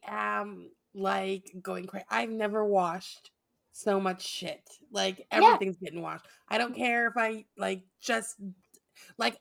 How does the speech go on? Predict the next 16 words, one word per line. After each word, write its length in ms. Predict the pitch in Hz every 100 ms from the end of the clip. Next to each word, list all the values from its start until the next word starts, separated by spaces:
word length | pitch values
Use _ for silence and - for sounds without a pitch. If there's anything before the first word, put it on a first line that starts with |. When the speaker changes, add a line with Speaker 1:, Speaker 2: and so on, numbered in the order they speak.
| 180
Speaker 1:
s-, 140 | - -
my 240 | 220 208 208
dog 380 | 202 202 208 220
likes 200 | 208 -
to 100 | 208
lay 220 | 190 185
on 140 | 202 226
stuff. 300 | - 262 - -
If, 160 | 190 -
like, 240 | 180 180
a 40 | 190
sheet 420 | - - 208 208
drops 300 | - 185 190
on 140 | 196 196
the 60 | 185
ground 600 | 185 180 185 190 220